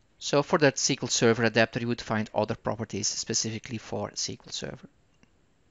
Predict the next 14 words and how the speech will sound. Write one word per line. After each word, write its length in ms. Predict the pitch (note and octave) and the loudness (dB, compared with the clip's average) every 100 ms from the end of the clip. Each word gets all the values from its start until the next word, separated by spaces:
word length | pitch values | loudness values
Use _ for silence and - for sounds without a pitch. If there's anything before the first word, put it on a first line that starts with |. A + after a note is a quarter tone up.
| _ _ _ _ _ _ - - - - - - - - | _ _ _ _ _ _ -20 -20 -20 -20 -20 -20 -20 0
Also, 260 | - G3+ A3 | 4 6 6
what 80 | G3 | 6
I 20 | |
should 220 | - E3 | 6 2
show 320 | - D#3 D#3 | 4 6 6
is 260 | - C3+ A#2+ | 6 2 4
that 240 | B2+ B2+ - | 4 4 -2
before 560 | B2 A2+ - D#3 E3+ D#3 - | -6 -6 2 8 8 8 4
you, 280 | C3+ B2+ B2+ | 2 2 2
you 120 | G#2+ | 0
can 180 | - A#2 | 0 2
even 240 | A#2 A#2+ | 2 4
go 200 | C3 D#3 | 8 8
here, 340 | D#3+ F3+ F#3 | 8 2 0